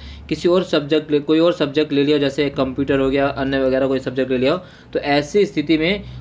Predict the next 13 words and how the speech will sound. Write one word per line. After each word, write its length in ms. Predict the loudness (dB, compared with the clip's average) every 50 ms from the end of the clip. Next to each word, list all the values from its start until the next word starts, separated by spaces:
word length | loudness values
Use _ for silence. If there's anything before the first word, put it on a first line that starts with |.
| -12 -4 -2
उन 140 | 0 0 2
विद्यार्थियों 640 | 2 2 0 2 2 2 2 2 2 2 0 0 2
के 100 | 2 0
सीबीएसई 440 | -2 -2 0 0 0 0 0 -4 -2
ने 260 | 0 -2 -2 -2 -4 -8
स्कूलों 360 | -8 -4 0 0 2 2 4
को 60 | 4
ये 80 | 4 2
आदेश 300 | 2 4 2 2 2 2
दिया 160 | 2 2 2
है 100 | 2 2
कि 260 | 0 0 0 0 0 -4 -10 -20 -20 -20 -20 -20 -20 -20 -20 -20 -14 -6 0
best 380 | 2 2 2 2 0 -4 -8